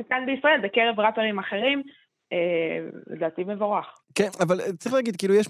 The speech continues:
Speaker 2: יש פה, יש פה משהו, אה, קצת מוזר בעיניי, כי אנחנו רגילים לראות, אנחנו גם נראה בהמשך התוכנית, אה, שראפרים צעירים מתארחים אצל, אה, ראפרים ותיקים יותר, זה דבר ש-,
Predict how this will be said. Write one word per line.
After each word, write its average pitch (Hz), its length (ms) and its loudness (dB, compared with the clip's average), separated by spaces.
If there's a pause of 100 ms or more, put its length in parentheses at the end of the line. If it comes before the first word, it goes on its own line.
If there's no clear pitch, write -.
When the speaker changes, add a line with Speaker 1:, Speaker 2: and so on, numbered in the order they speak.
Speaker 2:
יש 208 240 2
פה, 226 280 6
יש 175 80 2
פה 208 160 4
משהו, 185 360 4
אה, 143 200 6
קצת 196 200 0
מוזר 175 320 6
בעיניי, 123 420 4
כי 135 260 2
אנחנו 127 280 0
רגילים 196 340 4
לראות, 214 240 6
אנחנו 147 140 2
גם 139 120 4
נראה 151 160 4
בהמשך 180 300 2
התוכנית, 180 480 0 (360)
אה, 131 100 6
שראפרים 160 540 4
צעירים 147 380 2
מתארחים 147 420 2
אצל, 131 300 4
אה, 120 240 6
ראפרים 131 380 4
ותיקים 214 420 2
יותר, 180 360 4
זה 143 120 -2
דבר 175 180 2
ש-, 190 80 -2